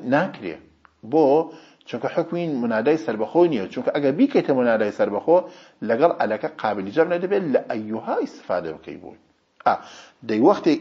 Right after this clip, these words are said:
ئیم-، ناب-، وەختێک، ئێ، ناکرێ حرفە نیدای لەسەر بێ، لە نەتیجەدا نابێتە منادای سەربەخۆ. فەلەهو بۆ ئەم مەعتوفە هەیە چی؟ حکم التەبعیەتی. حکمی چی؟ حکمی تەبعیەت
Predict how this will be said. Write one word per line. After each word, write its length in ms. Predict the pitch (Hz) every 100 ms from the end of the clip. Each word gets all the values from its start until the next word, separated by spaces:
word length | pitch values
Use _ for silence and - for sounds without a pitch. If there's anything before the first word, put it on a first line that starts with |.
| 139
ئیم-، 220 | 123 117 143
ناب-، 240 | 196 135 113 117
وەختێک، 340 | 170 - 131 107 - - - -
ئێ، 260 | 101 101 104 110 123
ناکرێ 520 | 160 247 254 - 123 - -
حرفە 280 | 123 - 117
نیدای 240 | 104 104 101
لەسەر 240 | 98 101 98
بێ، 120 | 160 208 - - _ _ 110
لە 80 | 151 175
نەتیجەدا 420 | - 113 143 180
نابێتە 300 | 170 98 90 90
منادای 320 | 90 82 80 80
سەربەخۆ. 380 | 78 65 - - - _ _ _
فەلەهو 360 | - 147 147 117 101
بۆ 80 | 117
ئەم 100 | 170 135
مەعتوفە 380 | 113 - - 143
هەیە 160 | 156 156
چی؟ 120 | 160 170 165 - _ -
حکم 260 | 143 143 123 151
التەبعیەتی. 800 | 151 - 95 90 101 85 - - -
حکمی 280 | 147 160 -
چی؟ 120 | 180 185 185 _ _ -
حکمی 240 | 127 - 123
تەبعیەت 460 | 101 95 - 78